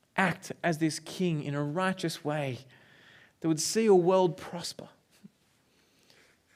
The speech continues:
It's funny, our world seems to have forgotten that prosperity is the fruit of righteousness. It's the fruit of right living, not wrong living, of doing what is right, not doing what we want.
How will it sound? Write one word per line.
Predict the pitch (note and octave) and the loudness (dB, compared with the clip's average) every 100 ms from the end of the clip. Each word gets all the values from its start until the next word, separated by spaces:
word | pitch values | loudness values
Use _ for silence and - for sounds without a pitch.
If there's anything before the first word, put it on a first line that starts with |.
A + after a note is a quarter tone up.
| _ | _
It's | - | -12
funny, | E3+ E3 | -4 2
our | D#3+ | 4
world | E3 E3+ E3+ | 6 6 4
seems | - E3+ D#3+ | 4 2 2
to | E3 | 2
have | C#3+ | 0
forgotten | - C#3+ D3 D3+ C#3+ | 0 0 2 4 2
that | C3+ - | -2 -4
prosperity | D#3+ - - D#3 D#3+ B2 A2+ - - _ _ - - | -10 -10 -2 0 0 0 -6 -10 -20 _ _ -20 -8
is | D#3+ | -6
the | D#3 | -4
fruit | C#3+ - E3 D#3+ | -6 -2 0 0
of | C#3+ | -2
righteousness. | D#3 D#3+ - B2+ G2 - - - _ _ _ - _ _ _ - | -4 -4 -6 -10 -12 -16 -20 -20 _ _ _ -20 _ _ _ -12
It's | D3+ | -6
the | - | -4
fruit | D#3+ F3 E3 | 0 2 2
of | D3+ C#3+ | 0 -4
right | D3+ F#3 F#3+ | -4 -4 -4
living, | C3+ B2 A#2 | -4 -4 -6
not | B2+ | -6
wrong | A2 G#2 | -6 -8
living, | G2 F#2+ G2 - _ - - _ _ _ _ - | -8 -12 -14 -18 _ -20 -20 _ _ _ _ -4
of | C#3 | 4
doing | F3 F3+ | 6 6
what | E3+ E3 | 6 4
is | D#3 | 4
right, | C3+ C#3+ F#3 F3+ - - _ _ _ - | 2 0 2 0 -4 -18 _ _ _ -4
not | F3+ | -4
doing | - D#3 D3 | 0 2 2
what | D3 | 2
we | C3+ | 2
want. | C3+ C3+ E3+ C3+ - | 0 0 -2 -4 -10